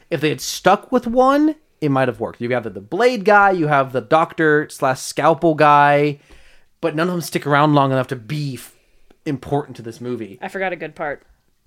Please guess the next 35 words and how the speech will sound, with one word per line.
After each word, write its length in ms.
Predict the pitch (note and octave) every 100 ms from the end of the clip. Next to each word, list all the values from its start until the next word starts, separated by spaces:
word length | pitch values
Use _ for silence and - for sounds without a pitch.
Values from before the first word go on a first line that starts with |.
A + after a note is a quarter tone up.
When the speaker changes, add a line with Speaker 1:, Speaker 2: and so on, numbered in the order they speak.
| -
Speaker 1:
Oh, 60 | C3+
it's 100 | A#2
a 40 |
good 120 | A#2
part. 220 | - - -
Speaker 2:
Ravage. 400 | D3+ C#3 B2+ - _ _
Kitty 160 | - C#3+
cat. 180 | C3 _ _ _ _ _ _ _ _ _ -
Speaker 1:
Oh, 240 | C#4 A3 E3
yeah, 100 | E3
Ravage 300 | E3+ F#3 F3
is 100 | D3+
cool. 220 | C3+ G2 -
I 40 |
Speaker 2:
They 40 | C#3+
Speaker 1:
like 120 | C#3+
Speaker 2:
put, 40 |
they 60 | B2 G2
put 60 |
Speaker 1:
Ravage. 120 | E3
Speaker 2:
Ravage 260 | C#3+ C#3 C3+
in. 120 | C#3 _ _ _ _ _ -
Speaker 1:
And, 360 | D#3 D#3 C#3 C#3 _ _ _ G3
Speaker 2:
And 100 | G3+
Speaker 1:
but 80 |
Speaker 2:
the 80 | G3
first 320 | G#3 C4 D#4 -
thing 200 | D4 C4+
that 180 | C4+
Ravage 360 | A3 A#3 A#3 G#3+
does 360 | G#3+ G#3 G3 G3
when 160 | F#3+
he 100 | G3+
shows 300 | G3 G3 F#3
up 220 | F3+ E3